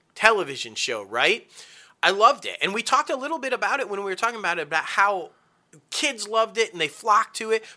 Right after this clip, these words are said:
but that it was kinda dark and that it was kind of adult-oriented, right? Well,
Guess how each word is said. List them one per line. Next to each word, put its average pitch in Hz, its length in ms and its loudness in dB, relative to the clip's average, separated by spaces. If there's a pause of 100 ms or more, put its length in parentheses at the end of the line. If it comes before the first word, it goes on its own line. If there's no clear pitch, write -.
but 262 140 4
that 269 140 4
it 254 120 0
was 240 160 -2
kinda 339 380 -2
dark - 640 0 (260)
and 214 180 4
that 233 140 4
it 226 100 0
was 196 140 -2
kind 254 280 -2
of 202 120 -2
adult-oriented, 190 1000 2
right? 156 340 2 (260)
Well, 226 340 6